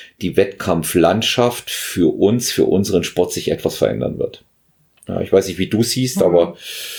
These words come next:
Speaker 1: wird sicherlich,
Speaker 2: Also,
Speaker 1: ja.
Speaker 2: bisher hatte ich irgendwie gedacht, das Ganze beschränkt sich auf zweitausendzwanzig. Ähm, jetzt ist das Jahr ja auch schon wieder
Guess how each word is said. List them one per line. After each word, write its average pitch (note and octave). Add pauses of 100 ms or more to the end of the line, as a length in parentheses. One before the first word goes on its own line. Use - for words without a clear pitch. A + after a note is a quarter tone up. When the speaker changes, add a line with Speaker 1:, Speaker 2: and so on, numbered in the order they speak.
(680)
Speaker 1:
wird -
sicherlich, F#2
Speaker 2:
Also, A3+
Speaker 1:
ja. E2+ (1300)
Speaker 2:
bisher A#3+
hatte C#4+
ich B3
irgendwie B3 (200)
gedacht, A3+
das A#3+
Ganze A#3
beschränkt A3
sich B3
auf A3+
zweitausendzwanzig. A3+ (680)
Ähm, G#3
jetzt G3+
ist -
das G3
Jahr G#3
ja G3+
auch G#3+
schon G#3+
wieder G3+